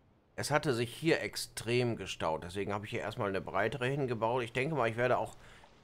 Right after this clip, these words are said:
in diese Stadt in Zukunft vielleicht vierspurige Straßen bauen, was jetzt die Industriegebiete und so weiter angeht. Also es, wie gesagt, es hatte sich hier gestaut. Ich krieg hier, glaub ich, auch keinen Kreisverkehr mehr hin. Ich müsste mal eben gucken, ob das noch geht.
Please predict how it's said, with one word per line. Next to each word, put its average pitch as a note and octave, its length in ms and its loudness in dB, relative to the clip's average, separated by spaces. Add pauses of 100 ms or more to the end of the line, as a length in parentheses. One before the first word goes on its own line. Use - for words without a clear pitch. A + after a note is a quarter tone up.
in A#2+ 100 0
diese A#2 240 0
Stadt A#2+ 260 2
in G#2+ 160 -4
Zukunft - 800 -4
vielleicht A2+ 440 0
vierspurige G#2+ 760 -2
Straßen G#2 440 0
bauen, G2 260 2
was G2+ 160 -2
jetzt G2+ 200 -4
die F#2 60 -4
Industriegebiete F#2 840 -4
und E2 80 -6
so F#2+ 100 -8
weiter F2 280 -2
angeht. E2+ 280 -4
Also G#2+ 140 0
es, A2 180 -2
wie C3 80 -4
gesagt, A#2+ 220 2
es A2 160 -4
hatte C3+ 180 0
sich A2 200 -6
hier B2 160 2
gestaut. A2 540 0 (1200)
Ich - 120 -14
krieg - 200 -8
hier, - 120 -4
glaub A#2 240 0
ich, G2+ 120 -6
auch G2 120 -8
keinen B2 280 -2
Kreisverkehr G#2 760 -4
mehr D#2 140 -6
hin. E2+ 120 -8
Ich - 120 -12
müsste G2+ 260 -6
mal F2 120 -2
eben F#2+ 220 -6
gucken, A#2 400 -6 (1000)
ob - 160 -12
das G2+ 220 -4
noch F2 220 -6
geht. A2+ 480 -4